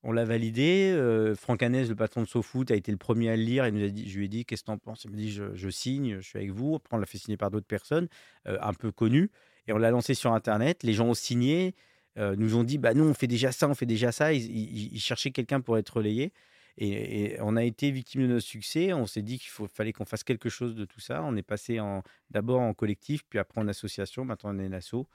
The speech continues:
Euh, donc, on fait pas mal de choses, euh, subventionnées par l'État ou la mairie. Euh, on a maintenant, on est, euh, on,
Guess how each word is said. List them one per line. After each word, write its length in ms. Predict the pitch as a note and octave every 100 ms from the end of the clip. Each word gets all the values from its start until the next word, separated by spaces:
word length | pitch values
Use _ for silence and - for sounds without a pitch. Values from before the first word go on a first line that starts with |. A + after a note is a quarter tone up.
| _ _ _ _ G#2
Euh, 360 | F#2+ F2+ F2+
donc, 240 | F2+ G2 -
on 40 |
fait 120 | -
pas 200 | G2+ C3+
mal 180 | C#3 C3+
de 100 | B2
choses, 380 | A2+ C3 C3+ A#2
euh, 240 | G#2+ G#2+
subventionnées 720 | G2+ - A2+ A#2 - A2 A#2+
par 220 | C3+ G#2+ G2+
l'État 480 | G#2 - A#2+ B2
ou 80 | A#2+
la 100 | G2+
mairie. 380 | G2+ G2 G2+ D3 _ _ _ _ -
Euh, 960 | G#2 G2 G2 F#2+ F#2+ F#2+ F#2 F2+ F2+ F#2 F#2
on 140 | G2+ G#2
a 80 | A2
maintenant, 340 | A2+ - C3
on 100 | A#2+
est, 220 | A2+ A#2 A2+
euh, 260 | A2 G#2+ - - _ _ -
on, 160 | A2+